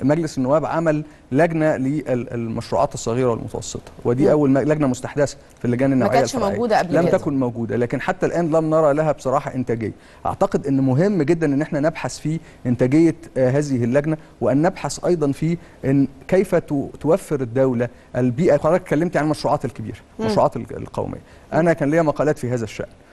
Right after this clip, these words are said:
Speaker 2: مم.
Speaker 1: واعتقد ان الاولويه الوطنيه دلوقتي تقتضي ان احنا ناخر هذه المشروعات، خاصه ما هو مستهلك منها للسيوله واكل للسيوله،
Speaker 2: مم.
Speaker 1: وخاصه وان انا عندي، انا بطبيعه الحال دوله كثيفه العمال،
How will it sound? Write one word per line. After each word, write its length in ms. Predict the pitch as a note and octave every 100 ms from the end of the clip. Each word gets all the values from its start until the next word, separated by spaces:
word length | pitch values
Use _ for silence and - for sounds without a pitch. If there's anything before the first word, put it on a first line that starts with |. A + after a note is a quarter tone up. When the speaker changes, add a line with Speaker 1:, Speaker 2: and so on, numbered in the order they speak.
| -
Speaker 2:
مم. 60 | G3
Speaker 1:
واعتقد 440 | G3 D#3+ E3+ D3+
ان 160 | - C3
الاولويه 480 | B2+ B2+ A#2+ C3+ D#3+
الوطنيه 360 | C3+ B2+ B2+
دلوقتي 300 | D3 D#3 D3+
تقتضي 380 | C3 - D#3+ D#3+
ان 80 | C#3+
احنا 180 | - C#3+
ناخر 340 | - - B2+ B2
هذه 80 | B2
المشروعات، 480 | A#2 G#2+ - - - - -
خاصه 520 | - D#3+ D#3 D#3+ D3+ -
ما 180 | C#3+ C#3+
هو 180 | D#3
مستهلك 500 | D3 C3 E3+ E3 C3
منها 160 | D#3 D3
للسيوله 320 | B2 D#3+ E3
واكل 320 | C#3 C3 F3+ D#3+
للسيوله، 420 | C#3 - F3+ A2+ - - -
Speaker 2:
مم. 60 | A3
Speaker 1:
وخاصه 320 | - F#3 F#3+
وان 240 | E3+ D#3 D#3+
انا 120 | E3
عندي، 300 | E3 E3 E3
انا 140 | F#3
بطبيعه 320 | E3+ - E3+ E3+
الحال 340 | A2+ C3 D3+ D#3 -
دوله 220 | - F#3 F#3
كثيفه 340 | E3 A3+ G#3
العمال، 320 | E3 D#3+ F#3